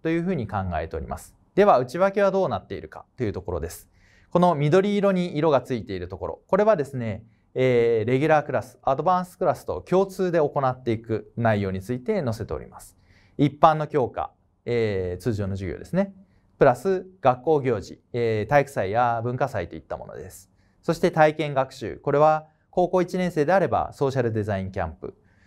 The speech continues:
高校二年生であれば沖縄平和学習という宿泊を伴う行事のことです。これは他のクラスと同じように、えー、実践をしてまいります。ただし一般教科は三十五時間中、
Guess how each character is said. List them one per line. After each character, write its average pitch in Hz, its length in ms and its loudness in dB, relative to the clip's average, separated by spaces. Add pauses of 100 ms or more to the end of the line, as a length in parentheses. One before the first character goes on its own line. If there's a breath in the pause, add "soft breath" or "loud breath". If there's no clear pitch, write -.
(100)
高 151 160 6
校 151 120 2
二 143 140 -2
年 135 120 -2
生 120 140 -4
で 160 60 2
あ 160 80 2
れ 170 80 -2
ば 117 160 2
沖 107 180 -4
縄 110 220 0
平 127 160 0
和 160 80 -2
学 156 160 -10
習 98 180 -6
と 87 80 -16
い 95 80 -6
う 104 40 -6
宿 - 200 -6
泊 117 220 0
を 110 80 -2
伴 127 320 -4
う 127 40 -4
行 90 160 -2
事 - 200 -14 (100)
の 104 80 -6
こ 92 100 -8
と 73 120 -10
で 71 100 -12
す。 - 160 -20 (340 soft breath)
こ 202 100 2
れ 214 80 6
は 208 320 4 (220)
他 185 120 0
の 180 100 2
ク 139 80 -2
ラ 113 120 2
ス 113 100 -12
と 101 140 -4
同 151 180 0
じ 202 100 -4
よ 196 120 0
う 147 40 0
に、 104 240 -4
え 127 120 -2
ー、 - 20 -2
実 107 340 -6
践 156 40 -4
を 175 60 -4
し 165 60 -10
て - 80 -8
ま 85 160 -2
い 76 40 -8
り 69 40 -10
ま 53 140 -14
す。 - 180 -20 (320)
た 220 100 10
だ 208 100 6
し 123 260 -8
一 139 200 -6
般 185 240 0
教 185 200 0
科 98 120 -2
は 95 220 0 (380)
三 190 260 6
十 127 200 -2
五 110 180 -2
時 127 160 -6
間 139 240 -2
中、 139 440 -2